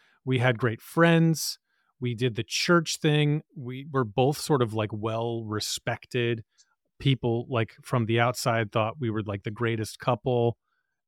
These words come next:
And inside, it, it took quite a while for me to, to come to a place of realizing that, well, I don't feel whole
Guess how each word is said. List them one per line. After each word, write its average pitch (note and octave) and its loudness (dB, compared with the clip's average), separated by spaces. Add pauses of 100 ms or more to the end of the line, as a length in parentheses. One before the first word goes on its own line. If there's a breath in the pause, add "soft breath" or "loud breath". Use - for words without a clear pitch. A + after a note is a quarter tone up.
(220)
And E3 4 (1040)
inside, F3+ 4 (680)
it, D#3 4 (100)
it D#3 0
took F3+ 4
quite E3 4
a E3 6
while D3 8
for - 0
me D3 4
to, C3+ 6
to C#3+ 0
come C#3+ 2
to C#3+ 2
a B2+ 4
place C3+ 0
of A#2 2
realizing B2+ 4
that, A#2+ -2
well, A#2 -2 (640)
I D3 4
don't E3+ 2
feel C#3 2
whole A#2 -2